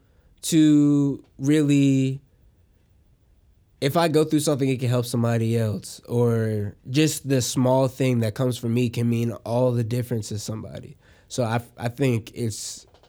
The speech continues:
you just should have a mindset, a mindset of serving, of servitude. Um, and serving isn't being subservient.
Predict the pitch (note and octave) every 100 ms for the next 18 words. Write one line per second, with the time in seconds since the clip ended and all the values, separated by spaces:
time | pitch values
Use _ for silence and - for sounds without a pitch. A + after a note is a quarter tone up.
0 | _ - C#3+ C#3+ D3 C#3 B2 B2+ A#2 A2
1 | G#2 G#2+ A#3 C3 - - A#2+ A2+ - -
2 | - A2 A#2 C3 A#2 A#2+ G#2 G#2 - -
3 | - C3+ A#2+ G#2+ G#2 G#2+ - C3 B2 G#2+
4 | A2 G2 A#2+ _ _ _ - A2 G#2+ G#2
5 | - B2+ - E3 E3 C#3+ C#3+ C3+ A#2 B2+
6 | B2 A#2+ A2+ A2 G#2 A2 _ - - -
7 | C#3 C3 C3+ A2+ G#2 G#2 G2+